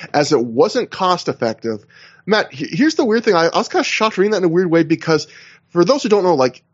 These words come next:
if you watch these shows that were in the Mennen Sports Arena, it could probably seat between, like, two and three thousand for wrestling. And you, whenever there's, like, a crowd brawl or something, you really see just how big it is, how it's a bigger arena for, than Ring of Honor really needed. And I thought, well,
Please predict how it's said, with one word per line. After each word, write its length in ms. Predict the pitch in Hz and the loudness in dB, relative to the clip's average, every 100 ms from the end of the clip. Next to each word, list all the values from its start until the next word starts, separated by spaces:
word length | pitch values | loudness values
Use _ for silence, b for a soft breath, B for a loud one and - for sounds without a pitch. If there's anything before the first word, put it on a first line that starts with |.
| - | -6
if 100 | 151 | -4
you 100 | 190 | 0
watch 240 | 240 226 - | 2 2 0
these 140 | 165 | -6
shows 600 | - 170 143 131 127 - | 0 2 4 4 2 -4
that 180 | 135 127 | -2 2
were 100 | 135 | 2
in 100 | 135 | 2
the 60 | |
Mennen 260 | 127 135 139 | 2 2 0
Sports 440 | 131 - 139 139 | -4 -2 -2 -2
Arena, 260 | 175 190 202 B B B | -2 0 0 B B B
it 140 | - 208 | 0 2
could 160 | 403 | 0
probably 240 | - 240 214 | 0 0 0
seat 180 | - 180 | -2 -8
between, 240 | 151 170 | -6 -2
like, 200 | 123 - | -2 -2
two 240 | - 170 | -6 0
and 120 | 185 165 | 0 0
three 220 | - 147 | -2 -2
thousand 460 | 135 120 135 165 | 0 2 2 0
for 120 | 135 131 | 0 0
wrestling. 460 | 113 117 175 185 | 0 0 0 2
And 140 | 139 139 | 2 2
you, 80 | |
whenever 560 | 139 143 139 117 165 220 | 4 2 0 0 2 2
there's, 260 | 156 143 131 | 2 0 0
like, 80 | |
a 80 | 104 | -6
crowd 380 | - - 151 156 | -8 -2 0 0
brawl 220 | 147 147 | 2 2
or 60 | 147 | 0
something, 240 | 170 165 B B B | -4 -8 B B B
you 140 | 156 | 2
really 240 | 160 214 | 4 4
see 240 | 175 - 160 | 2 0 -4
just 160 | 131 | -4
how 220 | - 143 127 | -4 0 0
big 400 | 107 135 139 147 | -2 0 2 4
it 80 | |
is, 100 | 180 | 2
how 160 | 175 156 | 2 0
it's 100 | 127 | 0
a 40 | 123 | -2
bigger 380 | 110 165 165 | -2 0 2
arena 300 | 131 123 170 | 2 2 0
for, 320 | 156 139 127 - | 0 -2 -4 -8
than 520 | 123 117 120 117 117 - | -8 0 0 0 -4 -8
Ring 160 | - 139 | -2 0
of 100 | 131 | 4
Honor 200 | 131 123 | 4 4
really 300 | 123 135 120 | 4 2 2
needed. 360 | 135 139 127 - B B | 2 2 0 -6 B B
And 100 | B | B
I 80 | 170 | -4
thought, 200 | 170 196 | 0 0
well, 300 | 170 165 156 | 2 2 0